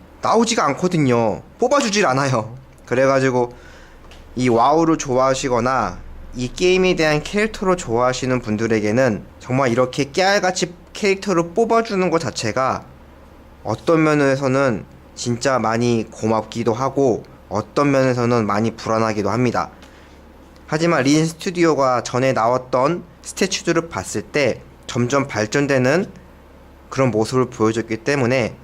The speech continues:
제가 이 티란테를 구입하게 됐고요. 이 영상을 보시고 구입할까 말까 고민하시는 분들도 생각보다는 잘 나왔다라고 말씀드리고 싶습니다. 지금까지 린 스튜디오에서 제작된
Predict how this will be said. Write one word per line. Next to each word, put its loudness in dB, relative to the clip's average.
제가 -2
이 2
티란테를 -2
구입하게 -4
됐고요. -2
이 0
영상을 2
보시고 0
구입할까 0
말까 0
고민하시는 -2
분들도 0
생각보다는 0
잘 -2
나왔다라고 0
말씀드리고 0
싶습니다. 0
지금까지 0
린 2
스튜디오에서 0
제작된 -2